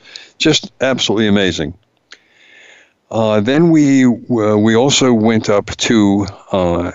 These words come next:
we went up to northern China, about five hours north of Beijing, where we met the municipal officials of a small town, uh, about a hundred and fifty miles from the border of Inner Mongolia.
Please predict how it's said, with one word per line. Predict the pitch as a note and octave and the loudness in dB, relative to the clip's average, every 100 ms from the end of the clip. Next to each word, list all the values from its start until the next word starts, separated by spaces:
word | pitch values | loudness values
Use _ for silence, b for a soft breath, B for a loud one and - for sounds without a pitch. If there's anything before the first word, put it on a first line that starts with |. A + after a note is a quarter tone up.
| - | -8
we | G#2 G2 G2 F2+ | -2 0 0 0
went | F#2+ G2 F#2 | 0 0 0
up | E2+ | -2
to | - | 0
northern | F#2 G#2 A#2 D3 A2+ F2 D#2+ F#2+ F#2+ | 2 4 4 2 2 0 -2 -6 -8
China, | - G#2+ E2 F#2 | -4 -2 -2 0
about | G2+ F#2 | 0 -2
five | - G#2 F#2+ | -2 0 0
hours | F#2+ E2 F2 | 0 -2 -2
north | F2+ F#2+ G2 G#2+ - | 0 2 0 -2 -6
of | F2 | -6
Beijing, | D#2 F2+ D#2+ B2 A2+ F#2 C3+ B B B B B B B B B _ - | -2 0 0 0 0 -2 -6 B B B B B B B B B _ -4
where | G2+ G2 G2 G2 | 0 0 2 0
we | F#2 G2+ | 0 2
met | G2 G#2 - - | 2 0 -4 -6
the | G#2 G2 | -2 0
municipal | F#2 G2 A#2 - G2 F#2+ | 2 0 0 -2 0 0
officials | F#2 - F3+ G#2 F2+ G#2+ - - | 0 -2 -2 0 -2 -2 -4 -4
of | G#2 F2+ | -2 -2
a | |
small | - - G2+ F#2 | -2 0 0 0
town, | F#2 - C#3+ F2+ E2+ B2+ B2 - | -2 -4 -2 0 -2 -4 -8 -8
uh, | G2+ F2+ E2+ E2+ E2+ F2 - | -4 -2 0 -2 -2 -4 -4
about | F2+ F2+ | 0 0
a | E2+ | 0
hundred | F#2+ G#2+ F#2+ | 0 0 0
and | F#2+ | 0
fifty | - G#2+ G2 | -2 -2 -2
miles | F#2+ F#2 F#2 F#2 | 0 0 -2 -4
from | G#2 F2+ F2 | -4 -2 -2
the | E2+ E2 E2 D#2+ D#2 D#2 B B B B - | 0 0 2 2 0 -4 B B B B -6
border | F#2+ G2 A2 G2+ F2 | -2 0 0 -2 -2
of | E2+ E2 | -2 -2
Inner | G2+ G2+ F#2+ | 0 0 2
Mongolia. | F2 E2 E2 - F#2 G#2 D#2 C#2+ G2 | 0 0 0 0 0 0 0 -2 -4